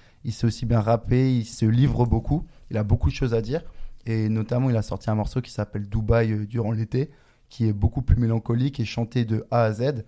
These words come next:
Et du coup, sur ce projet, il y a le morceau, euh, Gmail où il prend un peu un, une sorte de, de flow un peu, euh, de côté, mais en même temps, euh, ça tabasse toujours parce qu'il a, il a cette volonté de tout cramer sur scène et qui est intéressante.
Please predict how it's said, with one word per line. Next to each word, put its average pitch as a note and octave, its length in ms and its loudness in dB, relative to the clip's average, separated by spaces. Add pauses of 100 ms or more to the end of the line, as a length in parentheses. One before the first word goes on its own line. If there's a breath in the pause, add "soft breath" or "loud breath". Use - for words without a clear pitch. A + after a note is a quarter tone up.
(400 soft breath)
Et A2+ 80 -2
du A2 140 -4
coup, - 160 -4
sur - 160 -4
ce - 120 -4
projet, A#2 440 0
il A#2+ 40 0
y A#2 60 4
a G#2+ 160 2
le G#2+ 80 0
morceau, A2 500 -2
euh, A2 80 0
Gmail A#2+ 480 0
où G#2+ 160 -2 (460 soft breath)
il A2+ 120 -6
prend B2+ 300 0
un A#2+ 60 4
peu B2+ 300 4
un, G#2+ 380 4
une G#2+ 80 0
sorte - 440 -4
de, G#2 500 -2 (480 soft breath)
de A#2 200 2
flow C3 460 2
un A2+ 120 2
peu, - 180 2
euh, A2 520 4
de A#2 140 -2
côté, C#3 440 2
mais C3 80 4
en A2+ 80 4
même A2+ 180 0
temps, B2+ 400 2
euh, A2 180 0
ça A2+ 180 0
tabasse A#2 360 2
toujours A#2 340 -2
parce A#2 240 4
qu'il A#2 360 2
a, G2 240 -4 (240 soft breath)
il A2+ 80 -4
a A2 60 2
cette A#2 180 -4
volonté A#2 400 0
de G#2+ 160 -2
tout - 160 -2
cramer A2+ 280 4
sur A2 200 -6
scène C3 200 0
et G#2 60 -2
qui - 140 -10
est - 20 -2
intéressante. G#2+ 580 -4